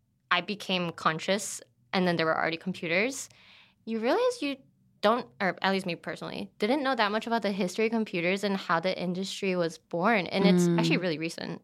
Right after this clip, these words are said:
Speaker 1: It was just a few decades before I was born. But really learning about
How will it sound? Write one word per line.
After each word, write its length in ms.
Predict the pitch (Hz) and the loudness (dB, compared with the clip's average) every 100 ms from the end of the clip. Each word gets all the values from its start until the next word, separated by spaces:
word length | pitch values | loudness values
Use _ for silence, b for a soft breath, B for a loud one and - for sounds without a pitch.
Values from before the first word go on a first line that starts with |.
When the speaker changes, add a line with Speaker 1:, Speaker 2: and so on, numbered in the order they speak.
| - | -4
Speaker 1:
It 80 | 185 | 0
was 100 | 180 | 0
just 140 | 175 | -2
a 40 | 175 | -4
few 180 | - 180 | -2 2
decades 400 | 170 175 165 - | 2 2 -4 -4
before 280 | 170 175 | -4 2
I 80 | 160 | 2
was 140 | 160 165 | 0 -4
born. 380 | 160 160 160 - B B B B B B - | -2 -2 -2 -8 B B B B B B 4
But 580 | 190 185 175 165 165 _ - _ | 6 6 4 2 -4 _ -20 _
really 720 | 196 196 208 254 285 277 240 - | -8 -2 0 0 0 -2 -4 -4
learning 460 | 185 165 165 185 190 | 0 2 4 4 2
about 680 | 185 165 160 156 156 - | 2 2 4 2 0 -4